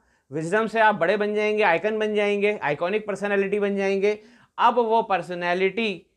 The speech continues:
क्या एक अच्छा चरित्र बनेगा, कैरेक्टर? ये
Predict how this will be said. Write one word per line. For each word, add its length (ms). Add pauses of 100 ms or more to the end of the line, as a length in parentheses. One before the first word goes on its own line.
(140)
क्या 240
एक 320
अच्छा 300
चरित्र 540
बनेगा, 400
कैरेक्टर? 720 (760)
ये 600